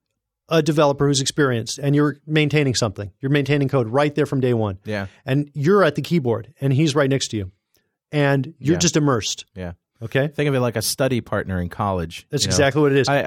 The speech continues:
Speaker 2: I, I remember I never, I, my grades in high school were always bad until I started studying with a study partner, and it made all the difference in the world.
Speaker 1: It's, it's made a huge difference for us. It absolutely is. E-, even if you take a look at, e-, even if you dismiss every other aspect of X P programming,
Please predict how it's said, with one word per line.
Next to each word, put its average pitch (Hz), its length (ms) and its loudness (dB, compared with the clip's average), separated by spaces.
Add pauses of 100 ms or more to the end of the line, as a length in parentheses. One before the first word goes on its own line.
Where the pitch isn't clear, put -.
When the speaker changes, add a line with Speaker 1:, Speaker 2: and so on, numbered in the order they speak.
(140)
Speaker 2:
I, 127 160 -2
I 127 40 -4
remember 120 280 0
I 107 80 0
never, 113 400 -2 (120)
I, 117 220 -2
my 120 220 -2
grades 123 320 -2
in 104 180 -4
high 113 140 -2
school 107 260 -4
were 98 140 0
always 98 180 -2
bad 101 300 -2
until 95 560 -6
I 85 160 -8
started 98 420 -6 (160)
studying 104 380 -4
with 95 100 -4
a 92 40 -8
study 95 260 -6
partner, 85 400 -8
and 85 100 -10
it 73 80 -12
made 87 180 -12
all 87 140 -10
the - 100 -16
difference - 320 -18
in 87 80 -18
the 85 60 -14
world. 85 140 -12 (100)
Speaker 1:
It's, 156 240 -2 (120)
it's 165 180 -2
made 160 120 2
a 147 40 0
huge 190 340 -2
difference 165 300 0
for 143 180 0
us. 139 220 2
It 131 240 -10
absolutely 160 840 0
is. 139 280 0 (360)
E-, 175 260 -2
even 226 220 2
if 214 120 0
you 208 100 4
take 185 220 0
a 170 40 4
look 165 200 2
at, - 200 -2
e-, 165 140 -10
even 233 260 2
if 208 140 0
you 190 80 2
dismiss 160 440 0
every 196 200 2
other 180 180 2
aspect 151 440 -2
of 113 120 -12
X 143 200 -4
P 151 120 -6
programming, 120 580 0